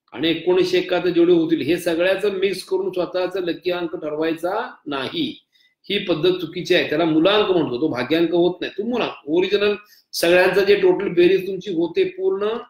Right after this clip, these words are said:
जन्म तारखेची जी total बेरीज आहे, म्हणजे महिना, दिवस आणि वर्ष, हे तिघांचं जे एकत्रीकरण तुम्ही केलं तर ते तुम्हाला <clears throat> लकी अंक म्हणून वापरता येत नाही.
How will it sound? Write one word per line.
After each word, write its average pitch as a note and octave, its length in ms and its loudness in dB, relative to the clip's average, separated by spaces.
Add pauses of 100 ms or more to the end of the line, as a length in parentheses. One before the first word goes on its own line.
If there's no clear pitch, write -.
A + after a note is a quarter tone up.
(560)
जन्म E3+ 340 2
तारखेची E3+ 800 -2
जी G3+ 200 -10 (140)
total G3 300 0
बेरीज D3+ 400 2
आहे, A2 80 -8
म्हणजे C#3 240 -4
महिना, D3+ 500 0 (680)
दिवस D#3+ 540 6 (600)
आणि D#3+ 200 -2 (180)
वर्ष, D3+ 320 -2
हे - 380 -14
तिघांचं D#3+ 560 -6
जे E3+ 180 0
एकत्रीकरण F3+ 640 -4
तुम्ही D#3+ 300 -2
केलं E3+ 440 0 (600)
तर D#3 80 0
ते D3+ 600 2 (680)
तुम्हाला D#3+ 720 0
<clears throat> - 1400 -6
लकी E3 360 0
अंक F3 180 2
म्हणून E3 260 -2
वापरता D3+ 360 -6
येत C#3 240 -6
नाही. C3+ 300 -10